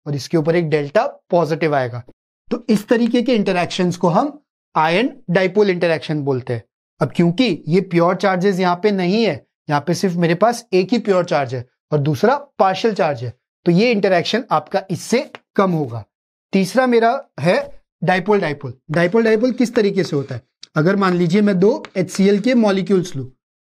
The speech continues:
तो इस एचसीएल के मॉलिक-, मॉलिक्यूल में क्योंकि क्लोरीन आपका बहुत ज्यादा इलेक्ट्रोनेगेटिव है as compare to hydrogen, तो यहाँ पे एक डाइपोल आपका जनरेट होगा कुछ इस तरीके से।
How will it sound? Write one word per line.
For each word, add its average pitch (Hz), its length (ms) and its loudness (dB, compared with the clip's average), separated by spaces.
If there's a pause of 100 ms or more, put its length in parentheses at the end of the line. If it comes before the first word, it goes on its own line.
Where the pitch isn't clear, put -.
तो 185 100 4
इस 214 180 0
एचसीएल 214 320 2
के 220 100 2
मॉलिक-, 185 380 0
मॉलिक्यूल 196 560 0
में 156 180 -4 (320)
क्योंकि 180 360 2 (280)
क्लोरीन 190 360 4
आपका 202 300 0
बहुत 165 320 -2
ज्यादा 196 200 2
इलेक्ट्रोनेगेटिव 208 760 0
है - 240 -4 (220)
as 165 160 0
compare 180 460 0
to 269 80 2 (300)
hydrogen, 156 420 0 (300)
तो 160 80 0
यहाँ 160 320 2
पे 196 120 4
एक 180 120 -2
डाइपोल 175 400 2
आपका 226 360 -2 (100)
जनरेट 165 420 0
होगा 160 300 0 (100)
कुछ - 300 -2 (100)
इस 180 200 -2
तरीके 143 340 -2
से। 127 200 -6